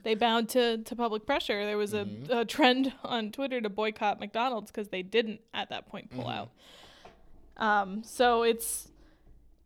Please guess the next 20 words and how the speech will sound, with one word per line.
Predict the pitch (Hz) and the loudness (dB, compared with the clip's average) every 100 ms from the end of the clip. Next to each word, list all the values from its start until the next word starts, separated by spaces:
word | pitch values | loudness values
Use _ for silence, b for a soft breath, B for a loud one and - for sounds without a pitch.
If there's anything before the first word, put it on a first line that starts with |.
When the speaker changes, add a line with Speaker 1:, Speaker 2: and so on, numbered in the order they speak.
| _ - | _ -2
Speaker 1:
it's | 247 262 | -2 0
really | 320 370 330 | 2 4 6
all | 285 | 6
we | 269 | 6
can | 240 285 311 | 2 2 2
do | 269 269 | 2 6
at | 277 240 | 6 6
this | 254 - | 2 0
point | - 302 247 | 0 2 0
because | 220 233 240 | -2 -4 0
otherwise | 233 240 233 220 208 | 2 4 4 4 0
we | 233 233 | -4 -4
will | 208 233 | -2 -2
<laughs> | 226 240 | 0 -4
declare | - 277 269 | -4 4 4
war | 247 240 247 | 6 4 6
with | 233 226 | 4 2
Speaker 2:
Yeah. | 220 | 2
Speaker 1:
Russia | 226 226 226 220 208 - | 0 0 2 2 2 -2
and, | 214 214 208 202 220 | -2 0 0 0 -2